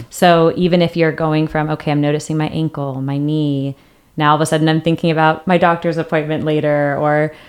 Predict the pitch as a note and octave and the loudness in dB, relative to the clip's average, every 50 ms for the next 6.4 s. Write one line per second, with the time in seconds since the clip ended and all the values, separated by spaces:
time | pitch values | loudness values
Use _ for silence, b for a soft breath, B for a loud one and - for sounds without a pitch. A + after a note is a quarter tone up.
0 | B B D#3+ D#3+ D#3+ D#3+ D#3+ D#3+ D#3+ D#3+ D#3+ D#3+ E3 D#3 D#3+ - - G3 F#3 F#3 | B B 0 2 4 4 4 4 4 4 4 4 4 2 0 0 2 2 4 4
1 | F#3 F#3 - E3+ E3 D#3 D#3+ D#3+ D#3 - D#3 D3 D3 D3 D3 D#3 E3 E3+ E3 - | 2 2 0 0 0 2 0 0 0 0 0 0 0 0 0 0 0 -2 -2 0
2 | - F#3+ F3+ F3 E3 D3+ D#3 D#3 - D3+ D3 C#3+ C#3+ C#3 C3+ C3+ C#3 C#3 C#3+ B | 0 2 4 4 2 2 0 -4 -4 -2 -2 0 0 0 -2 -2 -4 -4 -6 B
3 | B B B B B B B B - E3+ D#3+ F3+ E3+ D3+ D3+ D#3 D3+ D#3 D#3+ D#3+ | B B B B B B B B -4 0 2 4 4 4 6 4 4 4 4 4
4 | D#3 D#3+ D#3+ D#3+ - F3 E3+ E3+ E3+ E3 - F3+ E3+ E3+ D#3 D3+ C#3 C3+ C3+ C#3+ | 2 2 2 0 0 -2 -2 -2 -2 -2 0 2 2 2 2 0 0 -2 -2 -2
5 | C#3 D3 D3+ D3 D3 D#3 D#3 - E3 E3 D#3+ D#3+ D#3 E3 D#3+ D#3 D3+ - D#3 D3+ | -2 -2 -2 -4 -4 -6 -6 -6 -4 -4 -2 -2 0 0 0 0 -2 -4 -4 -4
6 | D3+ E3 E3 D#3 D3 C#3+ C#3 - | -2 -2 0 0 0 -2 -2 -4